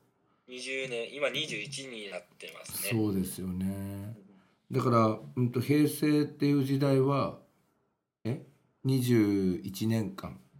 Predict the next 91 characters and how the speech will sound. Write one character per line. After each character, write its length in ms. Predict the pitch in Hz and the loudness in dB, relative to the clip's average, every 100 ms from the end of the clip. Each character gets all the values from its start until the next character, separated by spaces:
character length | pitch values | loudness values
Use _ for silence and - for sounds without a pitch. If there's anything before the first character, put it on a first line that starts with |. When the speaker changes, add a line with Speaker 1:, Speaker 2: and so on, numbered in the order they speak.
| _ _ - | _ _ -10
Speaker 1:
そ 140 | - | -2
う 20 | 120 | 10
で 60 | |
す 40 | 190 | 12
ね。 40 | |
Speaker 2:
そ 80 | 147 | 12
う 20 | |
だ 80 | 127 | 12
よ 60 | 107 | 8
ね。 60 | |
当 80 | 113 | 8
た 120 | 131 147 | 10 10
り 80 | |
前 180 | 156 151 | 10 8
だ 60 | 107 | 8
よ。 60 | |
ご 80 | 98 | 6
め 100 | 110 | 2
ん。 60 | 113 - - - - 123 | 0 -6 -8 -8 2 8
俺 260 | 147 123 113 | 8 8 4
な 80 | |
ん 40 | - | 6
か 80 | 135 | 8
ア 60 | |
ホ 160 | 139 196 | 8 8
な、 100 | 180 | 8
Speaker 1:
い 20 | |
や、 60 | 147 | 8
そ 0 | |
う 20 | |
で 20 | |
す 20 | |
よ。 80 | - | 6
Speaker 2:
ア 100 | 131 | 6
ホ 220 | 135 147 175 | 6 8 10
な 140 | 160 | 10
こ 60 | 135 | 8
と 60 | |
を 0 | |
言 60 | 123 | 6
っ 60 | |
て。 40 | 110 | 6
Speaker 1:
大 40 | |
事 60 | 104 | 4
で 60 | |
す 120 | 95 - | 2 0
よ。 80 | 92 | 2
Speaker 2:
そ 160 | 135 | 4
う 60 | 131 | 4
だ 80 | 101 | 4
よ 60 | |
ね。 100 | 98 | 2
だ 80 | 123 | 2
っ 40 | |
て、 120 | 117 104 | 2 -2
だ 520 | - - - - 165 | -6 -14 -16 2 6
っ 40 | |
て 60 | 143 | 8
平 200 | 175 165 | 8 6
成 140 | 165 | 6
生 80 | 151 | 6
ま 100 | 156 | 6
れ 60 | 123 | 4
な 80 | 95 | 2
ん 80 | - | -2
だ 60 | |
も 100 | - | -4
ん 80 | 80 | -6
ね。 100 | 92 - - - - 123 | -8 -10 -12 -8 -2 2
Speaker 1:
は 120 | 120 | 2
い、 100 | 92 | 4
そ 160 | 117 | 2
う 20 | 98 | 2
で 80 | |
す 180 | 87 - | -2 0
ね。 180 | 113 95 - | 0 0 -4
Speaker 2:
そ 60 | 90 | -2
っ 80 | 82 | -2
か。 40 | 80 | 0
じ 80 | 135 | 0
ゃ 40 | |
あ 20 | 123 | 2
結 220 | 202 190 | 2 4
構 440 | 151 120 107 - | 8 8 6 2
い 240 | 196 208 180 | 2 6 4
い 60 | |
時 180 | - 123 | 6 4
代 240 | 135 135 131 | 8 8 8
だ 120 | 123 | 4
っ 180 | 123 - | 0 -8
た？ 160 | - | -14